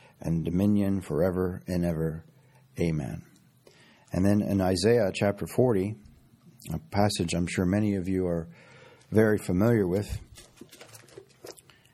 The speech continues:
in Isaiah chapter forty,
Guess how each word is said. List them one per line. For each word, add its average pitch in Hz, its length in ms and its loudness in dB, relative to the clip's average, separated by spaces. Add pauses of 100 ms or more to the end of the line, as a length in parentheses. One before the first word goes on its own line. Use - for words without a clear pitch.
(540)
in 80 120 -2
Isaiah 92 500 2
chapter 95 400 -2
forty, 92 540 0